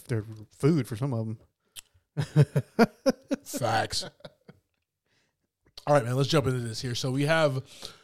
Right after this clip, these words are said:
Speaker 2: uh, Sam Rockwell as Wolf, Mister Wolf. Um, what is this Sam Rockwell in? He just has a really, like, cool vibe to him, his voice.
Speaker 1: Yeah, yeah.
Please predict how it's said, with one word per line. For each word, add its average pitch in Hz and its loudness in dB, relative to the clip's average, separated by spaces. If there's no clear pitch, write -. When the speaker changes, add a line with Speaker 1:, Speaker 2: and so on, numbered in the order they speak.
Speaker 2:
uh, 117 -2
Sam 147 0
Rockwell 131 2
as 113 -2
Wolf, 107 -2
Mister 156 0
Wolf. 123 0
Um, 120 0
what 262 2
is 190 4
this 156 4
Sam 156 0
Rockwell 107 -6
in? 101 -14
He 185 -8
just 220 -2
has 185 0
a 131 2
really, 123 -4
like, 104 -6
cool 123 0
vibe 107 -6
to 135 -4
him, 151 -4
his 110 -10
voice. 110 -6
Speaker 1:
Yeah, 135 0
yeah. 117 -4